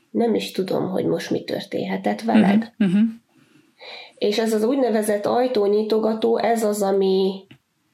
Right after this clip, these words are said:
Speaker 1: nem traktálja a gyereket mindenféle feltételezésekkel, hanem ténylegesen csak azt mondod el, amit látsz.
Speaker 2: Mhm.
Speaker 1: És erre, hogyha jön egy olyan válasz, hogy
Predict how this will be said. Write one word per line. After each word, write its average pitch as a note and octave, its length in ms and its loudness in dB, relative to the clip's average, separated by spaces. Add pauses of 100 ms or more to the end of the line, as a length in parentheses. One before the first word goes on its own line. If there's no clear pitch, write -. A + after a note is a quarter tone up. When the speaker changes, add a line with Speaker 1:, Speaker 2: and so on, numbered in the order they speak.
(100)
Speaker 1:
nem A3 520 0
traktálja G#3+ 600 -2
a G3 40 0
gyereket F#3+ 540 -2
mindenféle G3+ 580 0
feltételezésekkel, G3 1500 -2
hanem G#3+ 280 0
ténylegesen G3+ 540 0
csak F#3+ 200 -4
azt G#3 260 -4 (240)
mondod G3+ 480 0
el, G3 540 -2
amit G3+ 300 -2
látsz. E3 340 -2
Speaker 2:
Mhm. G#3+ 100 4 (760)
Speaker 1:
És G#3+ 200 -2
erre, A#3+ 240 2
hogyha G3+ 260 0
jön C4 140 2
egy G#3 160 0
olyan G3+ 260 2
válasz, G3+ 500 0
hogy G3 360 -2